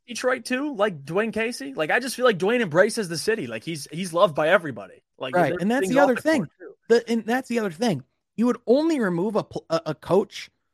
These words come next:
Speaker 2: from this current situation if there was either regression,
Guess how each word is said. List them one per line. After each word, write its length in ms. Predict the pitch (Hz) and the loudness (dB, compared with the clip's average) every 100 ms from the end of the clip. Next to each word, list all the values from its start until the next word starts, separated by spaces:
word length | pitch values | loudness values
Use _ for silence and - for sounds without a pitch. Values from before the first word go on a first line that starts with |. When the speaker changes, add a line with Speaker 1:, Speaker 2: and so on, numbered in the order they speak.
| _ - | _ -2
Speaker 2:
from 180 | 202 180 | 0 2
this 160 | 160 | -2
current 380 | - 185 185 - | -4 -4 -4 -6
situation 760 | 185 - 143 151 175 202 220 - _ _ _ _ | -12 -6 -2 -2 -2 0 0 -2 _ _ _ _
if 140 | 165 | -6
there 180 | 190 202 | 0 2
was 280 | 202 170 - | 2 0 -2
either 540 | 170 180 175 175 170 - _ | 0 0 2 0 0 -6 _
regression, 760 | 143 135 143 175 190 247 277 | -8 -4 0 0 2 0 0